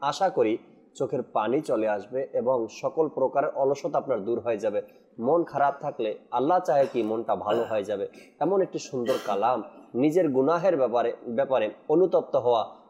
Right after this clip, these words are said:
রসুলের দরবারে। খুব সুন্দর একটি কালাম জুনায়েদ ভাই আমাদেরকে শুনিয়েছেন। আর আপনাদের অনুরোধ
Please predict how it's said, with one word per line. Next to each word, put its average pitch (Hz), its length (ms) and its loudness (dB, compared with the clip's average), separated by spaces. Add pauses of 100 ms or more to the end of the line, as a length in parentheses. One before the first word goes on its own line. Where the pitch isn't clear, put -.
রসুলের 123 520 0
দরবারে। 101 380 -4
খুব 175 180 -8
সুন্দর 117 340 -4
একটি 101 200 -8
কালাম 104 320 -2 (400)
জুনায়েদ 110 300 2
ভাই 113 80 2
আমাদেরকে 101 380 -2
শুনিয়েছেন। 135 580 -2 (760)
আর 139 120 2
আপনাদের 131 400 2 (280)
অনুরোধ 139 360 4